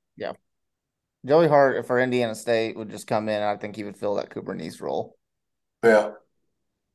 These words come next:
Speaker 2: And the only thing that's changed in his, the only thing that's changed in all that is the, the success that Indiana State had last year. From the time, you know, he was considering Evansville, Indiana State, Ball State,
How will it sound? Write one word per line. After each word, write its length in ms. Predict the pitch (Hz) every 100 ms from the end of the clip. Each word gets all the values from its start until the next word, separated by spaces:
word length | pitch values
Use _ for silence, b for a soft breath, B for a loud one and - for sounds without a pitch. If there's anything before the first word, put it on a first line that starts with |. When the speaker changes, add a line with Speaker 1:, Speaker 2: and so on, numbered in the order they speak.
| _ _ _ _ _ _ _ _ _ _ _ _ _ _ _ _ _ _ _ _ _ _ _ _ _ _ _ _ -
Speaker 2:
And 100 | 127
the 60 |
only 220 | 135 180 151
thing 140 | 160
that's 160 | 98 -
changed 300 | 135 131 113
in 40 |
his, 200 | 110 110 -
the 80 | -
only 160 | 135 135
thing 140 | 151
that's 100 | 123
changed 320 | - 131 131 113
in 80 |
all 140 | 104 101
that 160 | 104
is 160 | 101 92
the, 140 | 104
the 180 | 90 101
success 460 | 92 101 - 117 -
that 120 | -
Indiana 380 | 104 101 98 95
State 240 | - 95
had 200 | 92 92
last 340 | 90 87 87 101
year. 360 | 95 87 - _ _ _ _ _ _ _ _ _ _ _ _ _ -
From 160 | 107
the 80 | 98
time, 600 | - 110 104 101 98 - _ _
you 60 | 104
know, 80 | 95
he 140 | 123
was 180 | 127 -
considering 640 | - 101 - 131 123 117
Evansville, 720 | 117 120 117 113 113 110 104 113
Indiana 320 | 110 110 104
State, 460 | - 113 101 -
Ball 200 | 107 101
State, 420 | 101 - 95 92